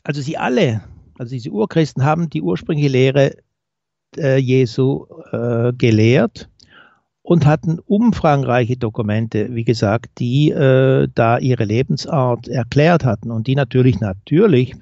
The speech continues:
von der katholischen Kirche, äh, mit, äh, äh, mit Werf vernichtet wurden. Also wenn man die Lehre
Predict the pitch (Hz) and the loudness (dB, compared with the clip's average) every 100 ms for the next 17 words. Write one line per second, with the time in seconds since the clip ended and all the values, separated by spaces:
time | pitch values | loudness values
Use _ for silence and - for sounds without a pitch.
0 | 147 123 117 117 123 117 120 113 143 - | -10 -6 -4 -4 -4 -4 -4 -4 -6 -4
1 | 113 107 110 139 127 _ _ _ - - | 0 0 2 2 2 _ _ _ -20 -20
2 | - - _ _ 120 120 131 127 - - | -20 -20 _ _ 0 2 2 0 -6 -12
3 | - - 135 120 120 123 131 117 120 117 | -8 -2 0 2 0 0 0 0 0 0
4 | 120 120 120 123 - 151 165 202 - 113 | 0 2 2 2 2 4 4 4 0 -2
5 | 107 104 107 107 139 - _ _ _ _ | -4 -8 -10 -12 -14 -16 _ _ _ _
6 | _ _ _ _ - 120 156 160 143 147 | _ _ _ _ -6 0 2 2 2 0
7 | - _ _ _ 139 170 190 151 | -2 _ _ _ 2 2 4 0